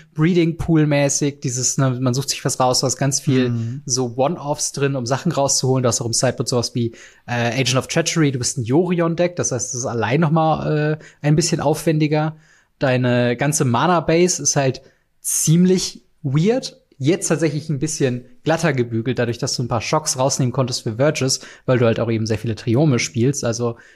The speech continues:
Speaker 1: du hast sehr viel besseres Mana und halt eben mit den Overlords gute Sacrifice-Enchantments bekommen,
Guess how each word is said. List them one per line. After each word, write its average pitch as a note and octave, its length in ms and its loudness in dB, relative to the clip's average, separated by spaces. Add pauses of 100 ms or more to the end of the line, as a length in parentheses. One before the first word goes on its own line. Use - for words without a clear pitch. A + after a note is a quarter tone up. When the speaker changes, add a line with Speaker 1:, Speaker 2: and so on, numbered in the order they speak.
(100)
Speaker 1:
du C3+ 120 0
hast - 380 0
sehr D3 220 0
viel F3 160 0
besseres C#3+ 460 -2
Mana C3+ 480 -2 (320)
und D3 160 2
halt C#3 140 2
eben C3 200 -2
mit B2+ 80 -4
den C3+ 120 -2
Overlords B2 560 0
gute D3 240 0
Sacrifice-Enchantments A#2+ 1200 -2
bekommen, B2 480 -2